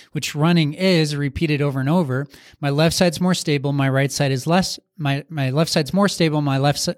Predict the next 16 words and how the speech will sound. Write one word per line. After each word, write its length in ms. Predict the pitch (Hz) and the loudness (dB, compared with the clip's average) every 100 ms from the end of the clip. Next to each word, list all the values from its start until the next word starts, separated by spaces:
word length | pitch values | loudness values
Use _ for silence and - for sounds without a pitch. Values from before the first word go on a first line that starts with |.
| - | -6
my 160 | 139 | -4
right 280 | 127 160 170 | 0 2 0
side 380 | - 143 131 127 - _ _ _ | 2 2 2 -2 -14 _ _ _
is 200 | - 139 | -6 -4
less 280 | 131 151 156 | 2 2 2
stable. 440 | - 147 127 110 113 | 0 0 0 -2 -6
Sorry 280 | - 143 | -2 0
for 120 | 135 139 | 0 -4
the 80 | |
confusion 460 | 120 135 131 123 120 | -4 -4 -2 -2 -4
there. 180 | 120 120 _ _ - - - - _ _ - | -8 -14 _ _ -20 -20 -20 -20 _ _ 0
So 320 | 202 190 160 | 2 4 4
when 140 | 160 | 2
it 140 | 147 - | -2 0
comes 320 | 175 185 - | 2 2 0
to 400 | 175 156 139 | 2 4 2